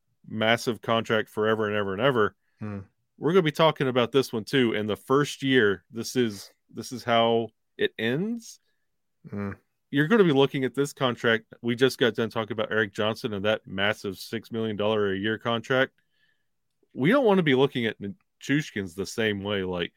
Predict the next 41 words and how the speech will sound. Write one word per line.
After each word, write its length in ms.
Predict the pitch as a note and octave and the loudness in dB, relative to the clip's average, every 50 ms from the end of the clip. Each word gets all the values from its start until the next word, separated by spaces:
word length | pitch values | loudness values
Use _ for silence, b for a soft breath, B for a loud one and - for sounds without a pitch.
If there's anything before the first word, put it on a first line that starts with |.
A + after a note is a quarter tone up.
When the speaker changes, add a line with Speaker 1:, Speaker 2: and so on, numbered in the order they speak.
| _ _ _ _ | _ _ _ _
Speaker 1:
you 80 | C#3 D3+ | 2 4
remember 320 | E3+ G3 G3 F3 E3 D#3+ | 6 6 6 6 6 4
when 140 | C#3+ C3+ B2+ | 4 4 4
we 100 | A#2+ A#2 | 2 0
thought 240 | - C#3+ C#3+ C#3+ - | 2 2 0 0 0
this 160 | D3+ C#3 - | -6 -8 -8
was 140 | D3 C3+ C#3 | -10 -8 -6
a 80 | C#3+ | -4
good 160 | C#3+ D#3 D3+ | -4 -2 0
idea? 480 | D3+ D3 D3 C#3 D3+ D3+ D#3 D#3+ D#3+ D3+ - _ _ _ _ _ _ _ _ _ _ _ _ _ _ _ _ _ _ _ _ | 0 0 0 0 0 0 2 0 0 -2 -6 _ _ _ _ _ _ _ _ _ _ _ _ _ _ _ _ _ _ _ _
We 100 | B2 A#2+ | -6 -6
can't 300 | A2+ - D#3 D3 C#3+ A#2+ | -2 0 2 2 2 2
get 140 | A2+ C3+ C3 | 2 2 2
a 60 | B2 | 2
full 240 | - - D3 C3+ B2 | 2 2 0 0 0
season 360 | - - C3+ C3 B2 B2+ B2 | 0 -2 -2 -2 -2 -2 -4
out 160 | A#2+ A#2+ A#2+ | -2 -2 -2
of 100 | A#2 A2+ A#2 | -2 -2 -2
him. 220 | A#2+ A#2+ A#2 A2+ _ _ _ _ _ _ - | -4 -4 -6 -8 _ _ _ _ _ _ -10
And 100 | F#2 F#2 | -6 -4
you 80 | F#2+ | -4
remember 320 | G2 G#2+ B2 C3+ C#3 D3+ C#3 | -2 0 0 2 2 2 4
how 200 | C#3 C3+ C3 B2+ | 4 4 4 4
it 80 | A#2+ - | 2 0
started. 500 | - - - A#2+ A#2 A#2 A#2 A2+ A2+ - _ _ _ _ | -4 -2 0 0 2 2 0 0 -2 -6 _ _ _ _
You 100 | C#3 D3+ | 2 6
don't 180 | F3 G#3+ F3+ E3 | 6 6 6 6
want 160 | D#3+ D#3 - | 2 2 2
this 200 | D3+ C3 - - | -2 -4 -4 -4
to 80 | B2 | -4
be 120 | A2+ A2+ G#2+ | -2 0 0
a 60 | G2 | 0
trend. 440 | - - - A2+ G2+ F2 E2 D#2 E2 F2+ | -2 -4 -4 -4 -4 -4 -6 -8 -10 -6
You 120 | G2+ A#2 | -2 0
wanna 180 | C3 C#3 C3 B2 | 0 0 0 -2
see 240 | - - B2+ A#2+ A#2 | -2 -2 -2 0 0
him 280 | B2 A#2+ A2+ G#2+ G2+ - _ _ _ _ _ _ _ | 0 0 0 -2 -4 -8 _ _ _ _ _ _ _
step 340 | - - - C3+ C3 B2+ - | -14 0 2 4 4 4 4
it 60 | A#2+ | 4
up. 220 | B2+ C3+ D3+ - - | 4 4 4 2 0
And 240 | A#2 A2 G#2 - | -4 -6 -6 -8